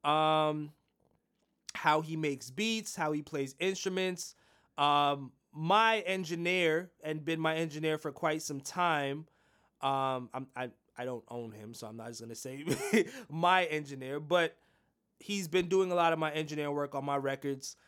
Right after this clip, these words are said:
Um, Ivan Calderon. Ivan Calderon, he just released a three-track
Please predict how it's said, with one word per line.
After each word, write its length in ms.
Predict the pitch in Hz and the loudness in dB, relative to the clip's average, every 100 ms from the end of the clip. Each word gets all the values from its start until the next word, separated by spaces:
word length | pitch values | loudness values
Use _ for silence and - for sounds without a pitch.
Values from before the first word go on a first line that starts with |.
| _ _ | _ _
Um, 320 | 131 131 131 - | -6 -4 -2 6
Ivan 300 | 170 220 240 | 6 6 0
Calderon. 640 | 254 269 247 220 185 139 98 _ _ _ - | 2 2 4 4 4 4 -4 _ _ _ -4
Ivan 440 | 160 208 196 202 | 2 2 2 -2
Calderon, 640 | 190 214 208 196 190 180 165 | -2 0 2 2 2 2 0
he 120 | 170 | -2
just 240 | 185 185 | -2 -2
released 580 | 180 170 165 185 165 - 170 | -4 -4 -4 -4 -6 -8 -4
a 140 | 170 | -4
three-track 840 | 165 160 180 185 - - 180 175 | -4 -6 -6 -6 -6 -2 0 0